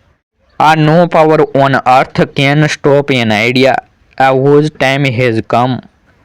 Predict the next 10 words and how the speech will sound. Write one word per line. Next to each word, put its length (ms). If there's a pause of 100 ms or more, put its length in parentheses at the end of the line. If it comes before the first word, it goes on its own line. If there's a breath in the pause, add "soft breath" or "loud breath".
(120)
આ 140
પૃથ્વી 500
પર 180
કોઈ 300
શક્તિ 560
એ 200
વિચારને 600
રોકી 420
શકતી 400
નથી. 520